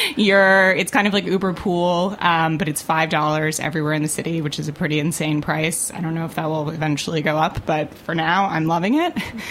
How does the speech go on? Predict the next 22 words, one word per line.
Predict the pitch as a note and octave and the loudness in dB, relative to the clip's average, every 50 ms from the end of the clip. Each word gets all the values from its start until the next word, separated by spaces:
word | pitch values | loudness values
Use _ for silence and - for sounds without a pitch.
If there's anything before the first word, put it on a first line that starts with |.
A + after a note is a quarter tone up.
| - - - - - - | -10 -10 -12 -14 -8 -2
And, | - F3+ F3+ F3 F3 F3 F3 E3+ | 0 2 4 4 4 2 2 4
um, | F3 F3 E3+ E3+ E3 E3 E3 E3 E3 E3 E3 E3 F3 F3 - - - - - - - | 4 4 4 4 4 2 2 2 2 0 0 0 -2 -2 -6 -10 -14 -14 -8 -4 0
and | F#3+ F#3+ F#3+ | 0 2 2
yeah, | G#3+ C4 F#3 D#3 | 2 2 2 0
it's | D3 - | -2 -2
been | - F#3+ F#3+ | -2 -2 0
really, | F3+ F#3+ F#3+ F#3 F#3 | 0 0 0 0 0
it's | F3+ F3 D3+ | -2 -2 -4
been | - G3 F3 | -4 -2 -2
really | F3+ F3 F3+ | 0 0 0
great. | F3 F#3 D#3+ C#3+ | 0 0 0 0
I've | D3+ D#3+ | 0 0
met | E3+ D#3+ D#3+ - | 0 -2 -2 -4
some | - - - D3 C#3+ | -4 -4 -2 -2 -2
sort | - - D#3 | -2 -2 -4
of | D3+ - | -4 -4
interesting | E3+ - - - - D#3 D#3+ | -6 -8 -8 -8 -6 -6 -6
people | - E3 E3 E3+ E3 F3 F#3+ G#3+ - - - - - - - - - | -6 -4 -2 -2 0 0 -2 -4 -6 -10 -18 -20 -20 -20 -16 -8 -4
riding | F3+ F3+ D#3+ D3 D3+ D#3+ | -2 0 0 0 0 0
around | D#3+ D#3 D#3 D#3 F#3 F#3+ - - | 0 0 0 0 0 -2 -4 -6
and, | C#4 B3 F3 D#3 D#3 D3+ D3 D#3 | -6 -4 -2 -2 0 0 0 0
um, | D#3 D#3 D3+ D3+ D3+ D3+ D3+ D3+ | 0 -2 -2 -2 -2 -2 -4 -4